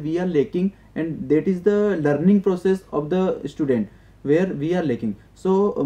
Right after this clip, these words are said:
my point is that, uh, what initiative our government is going to take and, uh,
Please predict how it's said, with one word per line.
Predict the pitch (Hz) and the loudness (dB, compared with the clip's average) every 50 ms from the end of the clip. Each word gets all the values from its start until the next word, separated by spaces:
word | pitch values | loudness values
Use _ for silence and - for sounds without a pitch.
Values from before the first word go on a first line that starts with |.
| 151 160 | 0 0
my | 175 | -2
point | 185 - 190 196 202 196 208 | -2 -2 -2 -2 0 0 0
is | 202 190 208 | 0 2 2
that, | 208 208 - | 0 2 0
uh, | 202 208 202 175 127 117 117 143 | 0 2 2 0 -2 -4 -6 -6
what | 147 151 170 185 - | -2 -2 -2 -2 -2
initiative | - 156 151 151 151 - 170 165 - 190 185 - - 135 | -4 -4 -4 -2 -2 -4 -4 0 2 0 2 2 0 0
our | 151 156 160 | 0 2 0
government | 165 165 170 175 180 | -2 -2 -2 -4 -6
is | 175 160 | -6 -2
going | 147 151 147 151 156 | -2 -2 -2 0 -4
to | 170 165 - 147 | -6 -2 2 2
take | 147 156 - - - - - - - | 2 2 -2 -12 -20 -20 -20 -12 -6
and, | 135 143 147 147 143 | -4 -2 -2 2 2
uh, | 156 156 156 165 165 156 - - 135 135 | 4 4 4 4 2 2 0 0 -2 -4